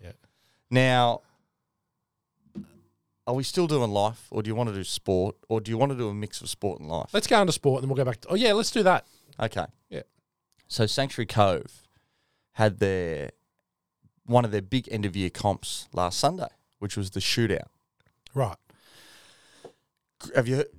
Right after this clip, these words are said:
Speaker 2: you've ever heard of a shootout?
Speaker 1: No.
Speaker 2: One of the best ideas going around. It's irrelevant for really low markers, almost irrelevant.
Speaker 1: Yeah.
Speaker 2: Um,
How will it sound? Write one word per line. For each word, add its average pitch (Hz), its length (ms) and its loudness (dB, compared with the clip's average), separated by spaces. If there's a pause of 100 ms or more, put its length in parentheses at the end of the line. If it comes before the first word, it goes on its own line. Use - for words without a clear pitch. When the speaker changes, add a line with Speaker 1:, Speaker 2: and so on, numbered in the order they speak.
(160)
Speaker 2:
you've 127 260 0
ever 139 200 2
heard 139 140 2
of 127 80 -4
a - 20 -8
shootout? 156 420 -2 (320)
Speaker 1:
No. 151 100 -8 (440)
Speaker 2:
One 147 260 2
of 156 80 -4
the 135 60 -2
best 151 500 -2
ideas 107 480 -2
going 90 260 2
around. 82 300 -6 (120)
It's - 240 -2
irrelevant 110 600 0 (480)
for 92 300 0 (1700)
really 107 280 0
low 92 200 0
markers, 95 540 -6
almost 95 340 0
irrelevant. 92 400 0 (100)
Speaker 1:
Yeah. 135 120 -10 (360)
Speaker 2:
Um, 98 360 0